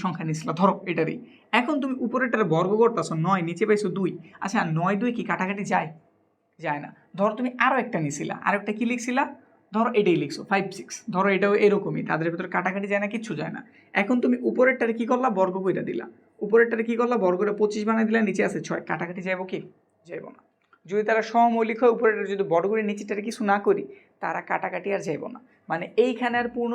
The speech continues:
সংখ্যা বের হওয়ার কোনো চান্স নাই। পঁচিশে ছয় দ্বারা ভাগ করলে দশমিকের কিছু বের হইব, নয় দুই দ্বারা ভাগ করলে দশমিকের কিছু বের হইব। এই টাইপের তুমি যাদেরই নেও, কি বের হইব? দশমিকের কিছু একটা বের হইব। তাহলে বুঝেই যায় আমাদের এই জিনিসটা কি সংখ্যা না? পূর্ণ সংখ্যা না।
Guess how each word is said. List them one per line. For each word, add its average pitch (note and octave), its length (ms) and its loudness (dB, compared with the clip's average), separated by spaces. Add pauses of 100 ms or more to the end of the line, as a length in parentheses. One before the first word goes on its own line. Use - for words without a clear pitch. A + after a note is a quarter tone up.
(120)
সংখ্যা A#3 260 -2
বের F3 180 2
হওয়ার F#3 220 4
কোনো G3 120 -4 (100)
চান্স F3+ 220 2 (140)
নাই। G#3 180 2 (760)
পঁচিশে G#3 380 -8
ছয় G#3 160 -2
দ্বারা G#3 180 -2
ভাগ G3 120 -2
করলে G#3 220 -2
দশমিকের F#3+ 380 -2
কিছু D#3+ 180 -4
বের D#3+ 180 0
হইব, D#3 160 -2 (480)
নয় G3 160 6 (120)
দুই G#3 120 0
দ্বারা G3+ 180 2
ভাগ F#3+ 140 2
করলে G#3 220 -2
দশমিকের F3 420 -2
কিছু D3+ 160 -6
বের C#3+ 160 -2
হইব। C#3+ 120 -6 (200)
এই F#3+ 140 2
টাইপের F#3+ 280 0
তুমি G3 120 -6 (140)
যাদেরই F3 460 -2
নেও, D3 120 -2 (240)
কি - 140 -6
বের G#3 160 4
হইব? A3 140 0 (460)
দশমিকের D#3+ 460 -6
কিছু D3 180 -10
একটা - 180 -12
বের D3+ 180 -12
হইব। - 120 -16 (360)
তাহলে F3+ 280 -8
বুঝেই A3+ 360 6
যায় C#4 140 0 (140)
আমাদের G3+ 340 4 (460)
এই B3+ 140 6
জিনিসটা G#3 400 0 (200)
কি G#3+ 160 -8
সংখ্যা A3+ 280 -2
না? C4 120 0
পূর্ণ A3 160 0 (120)
সংখ্যা F#3+ 280 -4
না। E3 40 -8